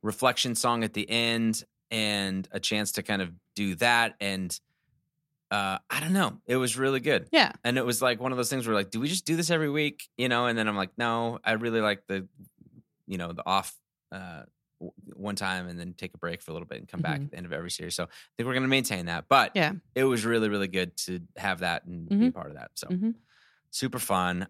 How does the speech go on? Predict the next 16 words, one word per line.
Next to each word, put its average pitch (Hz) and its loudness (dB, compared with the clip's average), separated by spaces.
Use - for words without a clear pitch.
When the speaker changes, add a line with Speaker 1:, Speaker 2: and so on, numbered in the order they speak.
Speaker 1:
Um, 104 2
also, 117 4
here, 135 0
here's 135 0
one 127 0
funny 107 2
thing 87 -4
about 92 0
this, 90 -2
uh, 90 -10
about 95 0
Sunday 90 -2
that 87 -2
I 85 -4
thought 127 6
of 92 -2